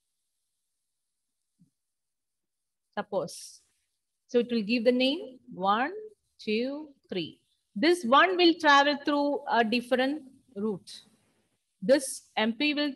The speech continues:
travel through a different route. It will find some other route.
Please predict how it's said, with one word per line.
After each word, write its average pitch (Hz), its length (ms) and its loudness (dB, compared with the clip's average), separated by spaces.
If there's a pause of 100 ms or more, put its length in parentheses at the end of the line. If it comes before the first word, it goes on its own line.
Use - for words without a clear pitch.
travel 254 420 2
through 254 140 0
a 240 120 0
different 202 540 -4
route. 160 260 -16 (520)
It 214 180 -6
will 247 220 0
find 240 340 -4
some 214 220 -6
other 233 220 -4
route. 131 340 -14